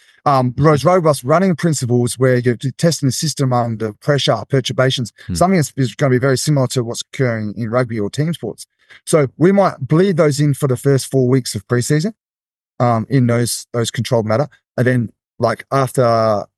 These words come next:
Speaker 1: so af-, after our general, uh, preparation period,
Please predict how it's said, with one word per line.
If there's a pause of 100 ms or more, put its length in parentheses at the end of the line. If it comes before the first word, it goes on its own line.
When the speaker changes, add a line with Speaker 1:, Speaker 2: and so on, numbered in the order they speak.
(460)
Speaker 1:
so
af-,
after
our
general, (160)
uh,
preparation
period,